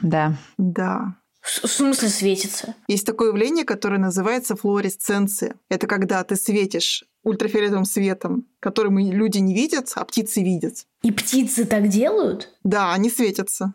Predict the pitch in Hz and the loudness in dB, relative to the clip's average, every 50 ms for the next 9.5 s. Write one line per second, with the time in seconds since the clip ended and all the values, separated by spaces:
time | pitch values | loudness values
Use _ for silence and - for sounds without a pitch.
0 | _ _ - - - - 247 240 247 - 214 190 214 190 214 208 196 165 185 185 | _ _ -2 0 2 2 2 2 2 2 2 2 2 2 2 2 2 0 0 0
1 | - 202 190 185 - 208 202 202 196 185 185 180 175 170 170 - 214 196 190 - | 2 2 2 2 2 4 4 4 4 4 4 4 2 2 2 0 0 -2 0 0
2 | - 190 190 190 190 196 208 226 214 208 160 160 170 156 175 175 180 202 196 180 | 0 2 2 2 4 4 2 4 4 2 2 4 4 4 4 4 4 2 2 2
3 | 170 170 156 160 190 214 208 190 180 175 202 190 - 202 202 202 180 175 180 196 | 0 2 2 2 2 2 2 2 2 2 2 2 2 2 2 2 0 0 -4 -4
4 | - - 185 180 180 - - 156 160 143 143 - - - - - 214 208 202 208 | -2 0 0 0 0 0 0 0 0 0 -2 -4 -10 -6 0 0 2 2 0 0
5 | - 220 220 208 202 202 202 - - - - - 262 254 247 226 220 - 226 202 | 0 0 2 2 2 0 0 -2 -4 -4 0 0 2 2 2 2 2 0 0 0
6 | 202 226 226 311 339 349 339 269 220 - 233 214 208 196 185 208 247 294 262 196 | 2 2 2 2 2 2 0 0 0 0 0 0 2 2 2 2 2 2 2 2
7 | 180 214 220 202 202 185 208 233 226 220 196 190 202 226 226 208 202 208 196 202 | 2 2 2 2 0 2 2 2 2 2 2 2 2 2 0 0 0 0 0 0
8 | 220 202 196 - - 208 214 208 202 190 185 - - - - - - 190 196 214 | 0 -2 -2 0 0 0 2 2 0 0 -2 -4 -8 -12 -8 -6 -4 -2 0 2
9 | 220 294 330 285 262 226 185 - - | 2 2 2 2 2 0 0 -2 -6